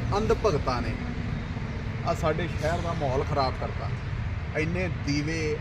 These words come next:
ਇੰਨੀਆਂ ਮੂਰਤੀਆਂ, ਇੰਨੀਆਂ ਫੋਟੋਆਂ, ਮਤਲਬ ਸੁੱਟ ਕੇ ਇੰਨੀ ਕੁ ਗੰਦਗੀ ਪਾਈ ਆ ਵੀ ਪ੍ਰਸ਼ਾਸਨ ਪਤਾ ਨਹੀਂ ਕਿਉਂ ਨਹੀਂ ਇੱਥੇ ਧਿਆਨ ਦੇ ਰਿਹਾ। ਕੋਈ ਨਹਿਰੀ ਵਿਭਾਗ ਦਾ ਇੱਥੇ ਵਿਅਕਤੀ ਨਹੀਂ ਆ।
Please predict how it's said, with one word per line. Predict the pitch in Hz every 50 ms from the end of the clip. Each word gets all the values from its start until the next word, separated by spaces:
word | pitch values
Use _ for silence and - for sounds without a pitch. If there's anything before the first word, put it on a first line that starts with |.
| -
ਇੰਨੀਆਂ | 147 165 170 170 175 180 170 160 147
ਮੂਰਤੀਆਂ, | 139 135 143 147 156 160 156 - 165 165 160
ਇੰਨੀਆਂ | 156 151 147 160 165 160 156 139
ਫੋਟੋਆਂ, | - - 147 151 147 147 165 160 160 156 151 147 147 147 - - - - - - - - - - - - - - - - - - -
ਮਤਲਬ | 151 165 - 208 214 214 202
ਸੁੱਟ | - - 175 175 - -
ਕੇ | - 220 214 208
ਇੰਨੀ | 190 180 190 226
ਕੁ | 233 262 202 156
ਗੰਦਗੀ | 160 151 156 151 185 208 214
ਪਾਈ | - 175 156 156 190 185
ਆ | 170 151 143 143 143 143 151 156 -
ਵੀ | - 143 - -
ਪ੍ਰਸ਼ਾਸਨ | 156 151 - - 156 143 139 143 139 - - 190 185 185 180 180 175 170 175 180 185 185 - - - - - - - - - - - - -
ਪਤਾ | 170 151 - 196
ਨਹੀਂ | 202 202
ਕਿਉਂ | - 151 165 165 170
ਨਹੀਂ | 185 185
ਇੱਥੇ | 180 - 185
ਧਿਆਨ | 180 - 190 175 151 - -
ਦੇ | 151 151 147
ਰਿਹਾ। | 143 143 - - - -
ਕੋਈ | 165 170 180 190 214 214
ਨਹਿਰੀ | 180 156 147 147 151 156 165 185 196 202
ਵਿਭਾਗ | 185 196 135 - 185 165 147 131 - -
ਦਾ | 139 160
ਇੱਥੇ | 156 151 - 165
ਵਿਅਕਤੀ | 147 135 131 120 - - 160 160
ਨਹੀਂ | - - 165 -
ਆ। | -